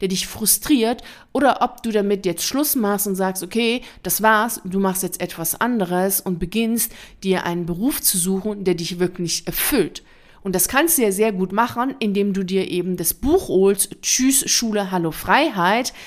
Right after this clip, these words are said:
Den Link dazu findest du in der Beschreibung zu dieser Podcast-Folge. Dann beginnst du mit diesem Buch ernsthaft daran zu arbeiten, dass du die erfüllende Alternative für dich findest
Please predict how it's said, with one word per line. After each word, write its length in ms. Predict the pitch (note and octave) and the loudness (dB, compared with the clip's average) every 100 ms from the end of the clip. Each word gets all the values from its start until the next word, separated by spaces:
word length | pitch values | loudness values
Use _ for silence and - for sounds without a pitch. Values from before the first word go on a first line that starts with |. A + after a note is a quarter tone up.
| - - | -20 -4
Den 160 | F3+ F3 | -2 2
Link 200 | A#3 C4+ | 2 2
dazu 260 | G3 - | -2 -2
findest 400 | F#3 B3+ C#4 B3+ | -2 0 0 0
du 60 | G3+ | 0
in 80 | F#3 | 0
der 80 | F3 | -2
Beschreibung 500 | E3 F#3+ F3 F3 F3 | -2 -2 0 -2 -4
zu 140 | E3+ | -6
dieser 240 | E3 D#3 | -4 -6
Podcast-Folge. 1040 | D3 B3+ - F3+ F3 - - F3 E3+ F#3 G3 - - - | -4 -6 -4 -6 -6 -6 -6 -4 -2 -4 -6 -10 -18 -4
Dann 180 | F3+ F3 | 0 0
beginnst 480 | E3+ C4 F#4 - | 2 2 2 0
du 180 | A3+ A#3+ - - | -2 -2 -4 -8
mit 160 | F#3 | 2
diesem 240 | A#3+ D4+ G3+ | 4 4 2
Buch 180 | F#3+ - - | -2 -2 -2
ernsthaft 800 | G#3+ D#4+ F4 - G3+ G#3+ G#3 - | 2 2 0 -6 -4 -2 -2 -4
daran 200 | F3 E3+ | -4 -4
zu 220 | - - | -4 0
arbeiten, 680 | G#3 A#3+ G#3+ G3 G3 G#3 G#3 - - - | 2 4 2 0 -2 -6 -8 -12 -20 -2
dass 220 | B3 - | 0 2
du 80 | C4+ | 0
die 200 | G3+ G#3+ | 0 -2
erfüllende 440 | G3+ A#3 A#3 G#3 | -2 -2 -2 0
Alternative 640 | - F#3 F#3+ F#3 F#3+ G3+ G3 | -2 -2 -2 -2 -2 -4 -4
für 140 | F#3 | -4
dich 200 | D#3+ - | -4 -2
findest 480 | - D#4+ C4 C#4+ | 2 2 2 -2